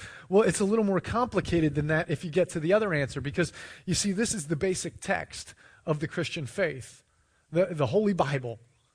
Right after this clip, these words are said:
is the, is the text of the Christian faith. The, the problem is, is that when, when this book was written, all the stories it tells, and it reveals to us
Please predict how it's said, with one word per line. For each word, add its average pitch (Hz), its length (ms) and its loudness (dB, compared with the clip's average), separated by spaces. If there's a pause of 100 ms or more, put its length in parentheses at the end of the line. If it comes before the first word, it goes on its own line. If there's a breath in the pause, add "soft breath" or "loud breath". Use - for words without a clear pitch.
(100)
is 147 180 -4
the, 180 140 0
is 151 140 -2
the 151 100 -10
text 160 380 -2
of 151 80 -2
the 139 60 -4
Christian 147 400 -8
faith. 180 280 -2 (280 loud breath)
The, 202 180 -2
the 147 160 -6
problem 220 480 0
is, 208 220 4
is 143 160 -2
that 190 120 0
when, 160 220 -2 (240 soft breath)
when 151 140 0
this 254 160 0
book 202 320 0
was 151 180 -2
written, 175 220 0
all 196 200 2
the 247 80 -2
stories 202 600 -4
it 165 100 -6
tells, 160 300 -2
and 147 80 -6
it 147 40 -10
reveals 160 520 -4
to 180 180 -4
us - 140 -6